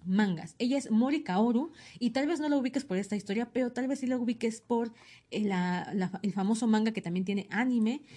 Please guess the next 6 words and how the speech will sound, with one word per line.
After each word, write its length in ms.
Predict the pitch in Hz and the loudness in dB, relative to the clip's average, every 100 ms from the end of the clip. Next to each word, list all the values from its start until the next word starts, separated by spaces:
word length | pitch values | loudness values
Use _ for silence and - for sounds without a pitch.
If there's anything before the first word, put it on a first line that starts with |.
| - - | -20 -12
de 440 | 196 202 226 226 - | -4 0 0 -2 0
Emma. 400 | 226 196 151 - - _ _ _ - | 4 4 2 -8 -20 _ _ _ -2
Emma 440 | 247 262 277 240 220 | 0 2 0 -2 0
es 240 | 214 220 | 0 2
un 400 | 214 190 185 185 | 2 4 2 0
manga 640 | 185 226 320 294 240 302 | 0 0 0 -2 -2 -4